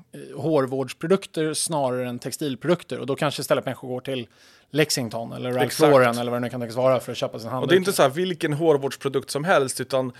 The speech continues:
Speaker 2: det man associerar med oss är effektiva hårvårdsprodukter. Så har du ett problem så kommer du till Under Your Skin. För det är den typen av marknadsföring som vi har bedrivit. Det är ett fett hår,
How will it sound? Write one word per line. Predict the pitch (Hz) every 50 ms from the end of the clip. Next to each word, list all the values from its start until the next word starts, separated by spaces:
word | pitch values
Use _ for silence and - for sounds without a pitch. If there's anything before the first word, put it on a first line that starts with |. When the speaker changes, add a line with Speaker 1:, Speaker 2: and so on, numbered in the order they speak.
| - - _
Speaker 2:
det | - 151
man | 151 151 147
associerar | 151 - - 147 135 - 156 165 196 214 202 180 160
med | 147 135 131
oss | 135 131 - - -
är | - 131 131 131 131 - _ _
effektiva | - 202 214 - - - 151 - - - 135 127 127
hårvårdsprodukter. | 117 - 131 - 135 - - - - 120 123 123 - - - 57 58 - _ _ - - _
Så | - 147
har | 135 151 208 190 170
du | 170
ett | 160 - -
problem | - 160 143 147 208 202 147 131 131 139 151 151
så | - - 135
kommer | - - 143 139 131 127
du | 127 127
till | 123 - - 131 -
Under | - 131 123 123 123 120
Your | 131 127
Skin. | - - 170 147 - 131 135 - _ - - - _
För | - 147
det | 151
är | 185
den | 175 180 185 165 147
typen | - - 156 143 147 - 147 139 135
av | 135 131 127
marknadsföring | 135 151 147 131 117 123 131 - - - 185 196 190 170 147 135
som | - 143 131 123
vi | 127 135
har | 135 131
bedrivit. | 131 139 139 175 180 175 135 117 - - - - - - - - _
Det | 143
är | 139 135
ett | 123 127 - -
fett | - - - - 185 180 - -
hår, | - - 135 135 131 - - -